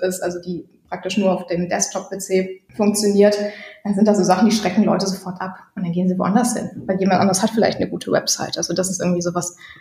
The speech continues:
ganz Naheliegendes, Einfaches, was aber oft nicht wirklich, äh, gut umgesetzt ist.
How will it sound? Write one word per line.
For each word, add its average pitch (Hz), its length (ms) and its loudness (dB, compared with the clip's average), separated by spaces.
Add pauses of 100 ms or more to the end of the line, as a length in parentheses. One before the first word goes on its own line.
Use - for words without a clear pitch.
(340)
ganz 190 260 2
Naheliegendes, 208 680 6
Einfaches, 226 500 4
was 180 140 -2
aber 175 220 0
oft - 400 -8 (340)
nicht 196 380 -2
wirklich, 180 560 -2
äh, 165 180 -4 (380)
gut 185 280 -2
umgesetzt 208 560 2
ist. 226 400 2